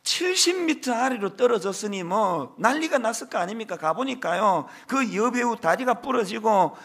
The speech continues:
얼굴에 피가 흐르고 이마에 피가 흐르고 뭐 그냥 참사가 벌어졌어요. 그런데 이분이 잊을 수 없는 게 뭐냐?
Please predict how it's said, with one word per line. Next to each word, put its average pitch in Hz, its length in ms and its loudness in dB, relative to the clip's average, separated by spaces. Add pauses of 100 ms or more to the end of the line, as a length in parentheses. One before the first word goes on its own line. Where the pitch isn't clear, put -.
(120)
얼굴에 214 420 0
피가 277 400 -6
흐르고 220 280 -4
이마에 247 380 -2
피가 262 360 -6
흐르고 185 540 0 (240)
뭐 233 220 2
그냥 240 340 -2
참사가 392 540 -2
벌어졌어요. 180 540 -2
그런데 226 600 0 (240)
이분이 339 300 -2
잊을 440 240 -2
수 359 180 -6
없는 220 200 -4
게 214 140 -4
뭐냐? 151 440 -4